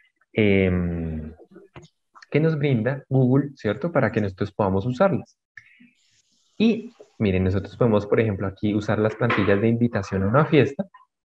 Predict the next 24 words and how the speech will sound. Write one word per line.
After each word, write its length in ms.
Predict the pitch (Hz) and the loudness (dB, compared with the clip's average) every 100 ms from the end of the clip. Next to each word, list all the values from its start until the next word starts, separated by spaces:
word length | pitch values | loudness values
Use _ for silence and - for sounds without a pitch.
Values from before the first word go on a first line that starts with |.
| _ _ _ _ _ | _ _ _ _ _
para 200 | - 127 | 0 2
simplemente 580 | 117 123 113 113 117 120 | 2 -2 -2 0 0 -2
cambiar 640 | - 113 98 104 101 117 _ _ _ _ _ - | -2 -2 0 2 2 0 _ _ _ _ _ -2
los 340 | 123 113 110 | 2 2 0
datos 500 | 110 147 151 240 - - | 0 0 0 -8 -8 -6
y 120 | 135 | -2
crear 200 | 120 110 | 2 2
nuestra 480 | 104 113 - 120 95 | 4 0 0 -2 -2
propia 300 | 107 101 107 | 0 0 0
tarjeta 380 | 120 107 101 101 | 0 0 -2 -4
de 80 | 98 | -4
presentación 580 | 117 113 107 101 95 90 | -4 -4 -4 -4 -4 -4
usando, 460 | 117 - 117 98 156 - _ _ _ _ _ - | -4 -2 -2 -2 -8 -12 _ _ _ _ _ -2
eh, 240 | 113 104 | 0 0
presentaciones 640 | 101 98 98 92 90 90 | -2 -4 -4 -4 -2 2
de 60 | 107 | 4
Google. 300 | 185 269 143 _ _ | 4 4 2 _ _
Entonces 300 | - 98 101 | -8 -4 -2
miren 180 | 107 113 | -2 0
que 80 | 127 | -2
aquí, 360 | - 104 98 - _ _ _ | -2 -4 -6 -10 _ _ _
como 320 | - 131 127 | 0 2 4
ya 320 | 135 127 117 | 4 4 2
aparece, 520 | 127 131 110 95 107 | 0 0 0 0 -4